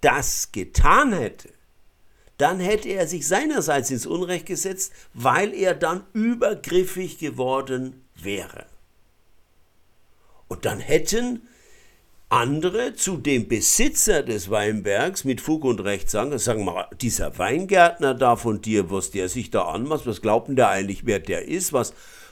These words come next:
was meint denn der hier, äh, hier fungieren und herumkommandieren zu können? Schmeiß doch diesen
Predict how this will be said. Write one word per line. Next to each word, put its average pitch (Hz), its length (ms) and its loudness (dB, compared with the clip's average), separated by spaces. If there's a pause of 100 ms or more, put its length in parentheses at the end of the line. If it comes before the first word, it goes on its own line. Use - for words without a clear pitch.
was 127 240 0
meint 110 400 0
denn 160 180 4
der 135 240 6
hier, 113 580 4 (120)
äh, 107 440 -2
hier 123 340 2
fungieren 147 760 -2
und 110 180 0
herumkommandieren 110 1200 -2
zu - 180 -12
können? 64 460 -16 (1080)
Schmeiß 107 400 -6
doch 104 160 -2
diesen 87 440 -10